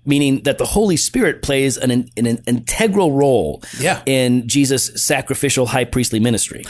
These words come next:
Speaker 2: Well, actually, I mean, yeah, looking at Hebrews nine, eleven and fourteen. "But when Christ appeared as a high priest of the good things that have come, then through the greater and more perfect tent,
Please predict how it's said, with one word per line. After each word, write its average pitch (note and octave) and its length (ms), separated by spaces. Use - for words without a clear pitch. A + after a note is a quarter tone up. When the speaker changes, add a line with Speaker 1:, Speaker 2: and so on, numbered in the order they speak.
Speaker 2:
Well, F3 100
actually, F#3+ 220
I F3+ 40
mean, F3+ 160
yeah, F3+ 220
looking E3+ 300
at D#3 140
Hebrews D#3 400
nine, C#3+ 360
eleven D3 280
and C#3 80
fourteen. C#3 460
"But C#3 100
when C#3 120
Christ G#3+ 340
appeared G#3 460
as C#3+ 100
a B2+ 80
high F3 260
priest F3+ 440
of B2 80
the A#2 60
good E3+ 400
things E3 340
that C#3+ 140
have C3+ 140
come, G#2+ 340
then F#3 300
through F#3+ 320
the D3 80
greater D#3 460
and D#3+ 100
more C#3+ 160
perfect G3 480
tent, A2 380